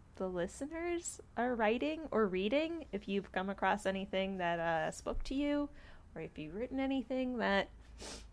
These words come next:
um, really spoke to you and you want us to read it on the show, I would love to do that. Uh, doesn't have to be about coronavirus or bisexuality, uh, but if it is, that's okay. Just, like,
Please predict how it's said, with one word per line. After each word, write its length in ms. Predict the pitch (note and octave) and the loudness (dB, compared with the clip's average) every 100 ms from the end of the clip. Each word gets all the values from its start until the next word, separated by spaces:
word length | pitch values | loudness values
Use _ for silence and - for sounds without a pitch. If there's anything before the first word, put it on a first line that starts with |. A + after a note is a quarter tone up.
| - - F3+ | -20 -2 4
um, 560 | F#3+ F3+ E3+ F3 F3 - - - - - - - - | 4 4 0 -4 -6 -10 -18 -20 -20 -20 -20 -10 0
really 220 | G3+ G3 | 2 2
spoke 320 | - G3 G#3 | 2 2 2
to 140 | - A3+ | -2 0
you 280 | A#3+ B3 - | 2 2 0
and 100 | F#3 | -2
you 100 | F3+ | 0
want 180 | F#3+ G3 | 0 0
us 160 | G3 - | -2 -4
to 160 | - | -6
read 240 | F3 E3 G3 | -4 -2 4
it 160 | C#4+ - | 4 6
on 140 | G3+ | 2
the 100 | F#3 | 2
show, 400 | D#3 - - G3+ D4 | -4 0 4 4 4
I 140 | B3 | 4
would 220 | F3+ - | 2 0
love 340 | D#3+ D3+ G3 - | 2 4 4 2
to 140 | G#3 | -2
do 260 | E3 F#3 A3+ | 0 0 6
that. 380 | D#4 E4 D#4+ - - - - - - - | 8 8 6 2 -18 -16 -16 -16 -4 6
Uh, 220 | G3 F3 - - | 8 8 4 4
doesn't 320 | D#3+ G#3+ C#4+ | 6 6 4
have 280 | C4 B3+ C4+ | 4 4 4
to 100 | C#4 | 0
be 180 | C4+ C#4 | 2 2
about 540 | C#4+ C4+ C#4 C4+ - | 6 6 6 4 0
coronavirus 920 | - B3+ C4 B3+ B3+ C4+ C4+ C#4 - - F#3 | -4 -2 0 2 2 4 4 2 -4 -6 -2
or 340 | G3 A3+ A#3+ | 0 0 0
bisexuality, 1120 | A#3+ B3 - C4 - C4+ C#4+ D4+ D#4 D#4 D#4 D4 - - - - - - | 0 0 0 -4 0 2 4 4 2 0 -2 -4 -10 -20 -18 -18 -10 -2
uh, 100 | - | 0
but 160 | D3+ | 2
if 120 | D#3+ F3 | 0 0
it 60 | F3+ | 2
is, 180 | C4 - | 2 2
that's 260 | G3+ G3+ | 0 2
okay. 600 | - F#3 - F#3 A3+ D#4 D#4 - - | 0 2 4 4 4 0 -6 -16 -4
Just, 220 | G3 - | -4 4
like, 240 | G3+ F#3 | 6 6